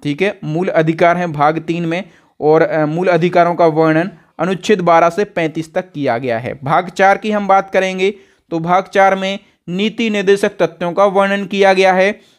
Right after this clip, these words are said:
और, अ, नीति निर्देशक तत्वों का वर्णन जो है, ये अनुच्छेद छत्तीस से अनुच्छेद इक्यावन तक किया गया है। ओके, तो ये सारे फैक्ट आपको याद रखना है।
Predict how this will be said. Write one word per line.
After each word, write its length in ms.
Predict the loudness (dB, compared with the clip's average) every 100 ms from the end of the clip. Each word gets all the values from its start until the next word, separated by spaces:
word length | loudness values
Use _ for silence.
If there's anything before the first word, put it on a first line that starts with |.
| _
और, 260 | 0 4 4
अ, 260 | 0 -4
नीति 380 | -4 -4 -4 -2
निर्देशक 360 | 0 2 2 0
तत्वों 360 | -2 -4 -4
का 120 | 0 0
वर्णन 360 | 2 0 0
जो 140 | 0 2
है, 300 | 0 -2 _ -6
ये 80 | -2
अनुच्छेद 540 | 0 -2 -2 -2 0 -2
छत्तीस 420 | -4 -2 -2 2
से 300 | 2 2 -4 -4
अनुच्छेद 500 | -2 -2 0 0 0 -2
इक्यावन 400 | -6 0 -2 0
तक 240 | -4 -4
किया 280 | 0 2 2
गया 200 | -2 -4
है। 160 | -6 -6
ओके, 300 | -4 -2 -2
तो 400 | -4 _ -8 0
ये 140 | 0
सारे 360 | 2 2 2 0
फैक्ट 380 | 0 -2 0 0
आपको 320 | 0 -2 0
याद 280 | 2 2 2
रखना 300 | 0 0 0
है। 300 | 0 -2